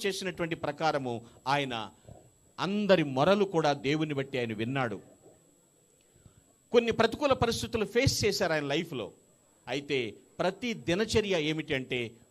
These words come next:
వాక్య పఠనం, ప్రార్థన చేయటం, ఫ్యామిలీతో గడిపినట్లుగానే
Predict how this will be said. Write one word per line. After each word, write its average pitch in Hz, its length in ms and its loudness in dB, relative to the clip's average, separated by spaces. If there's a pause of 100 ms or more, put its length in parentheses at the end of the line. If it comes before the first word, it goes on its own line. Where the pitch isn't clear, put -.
వాక్య 131 340 0
పఠనం, 180 520 2 (460)
ప్రార్థన 156 440 4
చేయటం, 175 540 0 (400)
ఫ్యామిలీతో 165 680 2
గడిపినట్లుగానే 147 840 0